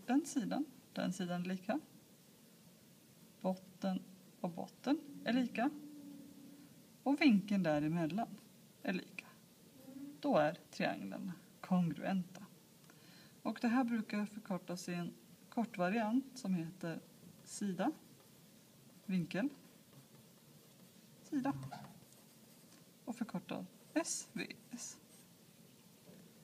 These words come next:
Om det är lättare att komma ihåg vad det är man ska kolla så är S V S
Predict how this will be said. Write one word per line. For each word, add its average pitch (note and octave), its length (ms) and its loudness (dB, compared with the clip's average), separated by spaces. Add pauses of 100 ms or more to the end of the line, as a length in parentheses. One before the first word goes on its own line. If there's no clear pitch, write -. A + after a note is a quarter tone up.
(460)
Om C4 200 8
det B3+ 60 6
är B3+ 40 4
lättare G#3+ 320 2
att F#3+ 100 -4
komma F#3 140 0
ihåg E3+ 280 -2
vad F3 140 -2
det D#3+ 40 0
är D#3 40 -2
man E3+ 120 -4
ska F3+ 100 -8
kolla - 340 -4
så G#3 120 -2
är - 140 0
S - 280 -2
V - 120 -6
S - 340 -8